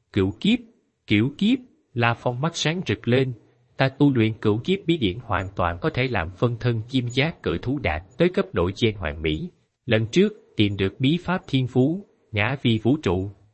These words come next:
Lần này không biết chừng còn có thể tìm được một bí pháp thiên phú khác. Cho dù không có, kim giác cự thú đến lúc đó vẫn có thể thi triển ngã vi vũ trụ, ngã vi vũ trụ,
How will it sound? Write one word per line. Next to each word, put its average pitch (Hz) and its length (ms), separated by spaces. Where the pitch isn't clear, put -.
Lần 123 200
này 127 120
không 151 220
biết 196 200
chừng 107 240
còn 104 220
có 170 120
thể 131 180
tìm 101 280
được 95 280
một 98 220
bí 151 120
pháp 175 300
thiên 120 160
phú 143 180
khác. 175 300
Cho 160 100
dù 110 200
không 143 280
có, 151 300
kim 127 200
giác 160 320
cự 92 180
thú 180 240
đến 185 180
lúc 185 180
đó 160 280
vẫn 110 180
có 175 120
thể 117 200
thi 156 160
triển 101 380
ngã 123 360
vi 117 120
vũ 107 200
trụ, 82 320
ngã 104 380
vi 107 200
vũ 104 140
trụ, 80 280